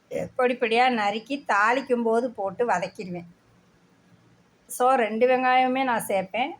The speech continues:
ஆனா, சின்ன வெங்காயம் இல்லாம சமையல் கிடையாது நம்ம வீட்ல.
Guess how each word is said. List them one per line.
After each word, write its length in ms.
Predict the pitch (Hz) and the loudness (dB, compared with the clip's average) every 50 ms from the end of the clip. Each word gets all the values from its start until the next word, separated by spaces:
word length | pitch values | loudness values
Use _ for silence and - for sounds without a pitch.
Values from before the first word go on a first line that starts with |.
| _ _ | _ _
ஆனா, 420 | - 156 165 175 196 247 269 285 285 - _ _ _ _ _ _ | -8 -6 -4 -4 -4 -4 -4 -6 -8 -10 _ _ _ _ _ _
சின்ன 280 | - - - 240 240 254 | -20 -12 -4 -2 0 0
வெங்காயம் 320 | 240 226 214 202 190 175 | 2 0 0 2 0 0
இல்லாம 440 | 170 170 175 180 180 180 175 180 202 | 0 -2 -2 -2 -2 -4 -4 -6 -8
சமையல் 460 | 175 - 180 160 170 180 190 190 180 | -6 -4 -4 -4 -2 -2 -4 -4 -6
கிடையாது 340 | 170 - 156 160 156 156 165 | -8 -6 -6 -4 -4 -6 -8
நம்ம 220 | 160 151 151 156 156 | -10 -12 -12 -10 -10
வீட்ல. 320 | 160 165 _ 165 160 156 | -10 -12 _ -10 -12 -12